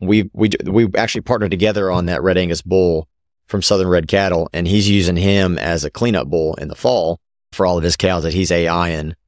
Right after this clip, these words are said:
back to, he's A I in back to registered Brahmins, and then gonna clean up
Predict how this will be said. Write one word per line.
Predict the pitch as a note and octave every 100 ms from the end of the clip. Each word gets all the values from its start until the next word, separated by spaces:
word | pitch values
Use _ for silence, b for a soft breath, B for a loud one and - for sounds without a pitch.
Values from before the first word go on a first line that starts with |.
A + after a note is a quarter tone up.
| _
back | - G2 F2
to, | - F2 E2+ D#2+
he's | - A2
A | A2+ G#2+
I | G#2
in | F#2
back | G2 G2+
to | - E2+
registered | F2 F2+ E2 F2
Brahmins, | D#2+ F2+ F2 E2 D#2 - - _ _ _ _
and | - F2 E2
then | E2 E2 D#2+ -
gonna | G2
clean | F2 - F#2+
up | F2 F2